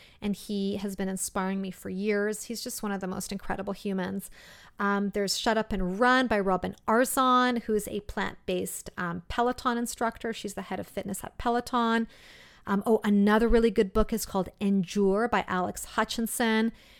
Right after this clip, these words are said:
If you guys want to get into the science and the mindset behind endurance running and training, Endure is the book to get.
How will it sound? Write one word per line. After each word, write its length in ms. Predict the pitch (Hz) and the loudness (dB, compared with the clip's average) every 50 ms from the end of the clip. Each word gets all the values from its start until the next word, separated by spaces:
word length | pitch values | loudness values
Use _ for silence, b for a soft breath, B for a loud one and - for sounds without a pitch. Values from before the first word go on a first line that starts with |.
| B B B | B B B
If 160 | - 220 - | -8 -6 -4
you 80 | - 226 | -4 0
guys 300 | - 226 214 214 202 220 | 2 4 4 4 2 0
want 200 | 208 196 196 208 | 0 0 0 0
to 40 | 214 | 0
get 220 | 202 202 185 185 | 0 0 -2 -2
into 200 | 196 202 - 202 | -2 -6 -8 -8
the 140 | - - 202 | -10 -8 -8
science 640 | - - - - 262 247 240 240 240 233 233 226 - | -8 -8 -2 0 2 2 2 2 2 0 -2 -2 -2
and 100 | 214 190 | -2 -2
the 60 | 185 | 0
mindset 600 | 185 185 190 190 202 208 202 - - 196 190 - | 0 0 0 0 -2 -2 -4 -2 -4 -4 -4 -6
behind 340 | - 180 - 185 180 180 175 | -10 -10 -8 -6 -6 -6 -6
endurance 640 | - 202 185 180 - - 240 240 240 226 214 - - | -8 -8 -8 -6 -2 -2 0 0 0 -2 -4 -6 -8
running 540 | - 226 233 220 220 220 220 214 214 214 208 | -4 -2 -2 0 0 0 0 0 0 -2 -2
and 120 | 196 196 - | -4 -6 -6
training, 640 | - - 214 202 202 202 202 196 196 196 196 202 b b b b _ _ - | -4 -4 -2 -2 0 0 0 -2 -2 -2 -4 -6 b b b b _ _ -4
Endure 480 | 196 190 190 175 - 202 190 190 196 | -2 -2 -2 -2 -2 -2 0 0 0
is 180 | 190 - 180 - | -2 -4 -6 -8
the 80 | 185 180 | -8 -8
book 180 | 180 185 - - | -10 -10 -10 -10
to 100 | - 190 | -8 -4
get. 300 | - 185 170 175 - | -2 -2 -2 -2 -4